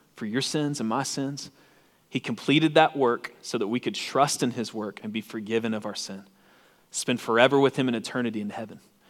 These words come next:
And he didn't just die for us, but he rose again to show that he's victorious, that he really is God. He really is the perfect Son of God.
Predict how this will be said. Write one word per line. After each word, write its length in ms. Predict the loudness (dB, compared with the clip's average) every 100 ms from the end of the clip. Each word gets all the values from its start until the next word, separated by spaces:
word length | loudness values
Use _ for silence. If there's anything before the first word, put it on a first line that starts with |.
| _ _ _ _ 0
And 100 | 2
he 100 | 4
didn't 240 | 2 2
just 240 | -4 0
die 260 | 4 6 6
for 220 | 2 -4
us, 140 | -6 -4
but 120 | -4
he 80 | 0
rose 440 | 4 4 4 2
again 480 | 0 0 0 -2 -6
to 100 | -8
show 260 | -2 0
that 140 | 0 0
he's 200 | -2 -2
victorious, 680 | -6 -4 -4 -6 -12 -12
that 140 | -10 -6
he 100 | -2
really 260 | 0 2
is 180 | 0 -2
God. 400 | -4 -6 -8 -14 -14 -6
He 80 |
really 220 | 4 6 6
is 100 | 4
the 120 | -6
perfect 440 | -2 -2 -2 -4
Son 180 | -4 -2
of 120 | -4
God. 320 | -6 -8 -12